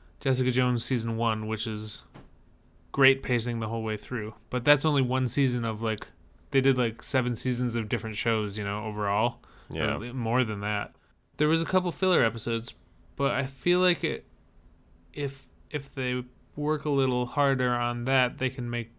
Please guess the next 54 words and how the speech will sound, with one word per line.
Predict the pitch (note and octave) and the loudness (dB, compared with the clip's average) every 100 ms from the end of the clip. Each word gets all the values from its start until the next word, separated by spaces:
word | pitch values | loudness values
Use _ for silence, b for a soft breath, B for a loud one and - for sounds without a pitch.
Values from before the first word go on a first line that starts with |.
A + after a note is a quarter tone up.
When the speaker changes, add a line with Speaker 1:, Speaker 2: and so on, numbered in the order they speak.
| - | -8
Speaker 1:
better | B2 B2 A#2+ | -4 -2 0
episodes, | A#2+ A#2+ B2 C#3+ D3 D3 C#3 - - | -2 -4 -4 0 0 0 -6 -6 -10
<laughs> | - | -6
you | D3 | -2
know? | D3+ D#3+ C#3+ - | 0 0 -2 -2
Speaker 2:
Yeah. | B2 B2+ B2 | 4 8 10
Speaker 1:
Like, | A#2+ | 8
if | B2+ | 6
they're | C3 C#3 | 4 4
more | C3 B2+ - - - - - - - - | 2 -2 -4 -20 -20 -20 -20 -20 -20 -6
considerate | B2 G2+ - C3 C#3+ D3 | -6 -4 -2 2 4 4
of | D3+ | 4
it. | D3+ D3+ - - _ _ _ _ - | 4 2 0 -16 _ _ _ _ -6
Speaker 2:
Yeah. | G2 F2 E2+ | 0 2 2
D-, | C#3 D#3 | 0 2
uh, | - - | 2 2
just | F3+ - | -2 6
make | C4 | 6
stuff | - F3+ | 8 6
happen. | G#2 A#2 A2+ E2 D2 | 8 6 6 4 0
Like, | A2+ B2 - | 2 2 2
when | D3 | 0
you, | D3+ | 2
like, | - C3 | 0 4
I, | D3 | 6
when | C#3+ C#3+ | 8 10
I | F#3 | 8
think | - F#3+ A#2 | 8 0 4
back | A2+ A2+ - | 4 4 2
to | A#2+ | -4
all, | - G2+ A2+ A2+ A2 b b b - | 0 4 6 6 4 b b b -4
to, | B2 | 2
like, | A2 F#2+ F#2 | 4 4 2
the | G2 | -2
Defender, | F2+ - D#3+ D3+ D3 - | -2 0 2 6 4 6
like, | B2 - | 2 4
first | F#3 | 4
of | C3+ | 6
all, | F#2+ | 6
I | |
cannot | A#2+ C#3+ B2 | 6 6 6
t-, | - B2+ | 6 6
I | A2+ | 6
cannot | A2+ A2+ - | 6 2 2
tell | A#2 | 2
you | G2 | 4
what | F#2 E2 | 4 2
happened | F2 E2 E2 | -2 -2 -4
in | |
the | D#2+ | -4
Defenders. | D2 D#2 D#2+ D2 D2 - | -6 -8 -6 -8 -10 -8
I | F#2+ | -4
cannot | A#2+ G2+ | 0 0
re-, | B1+ | 0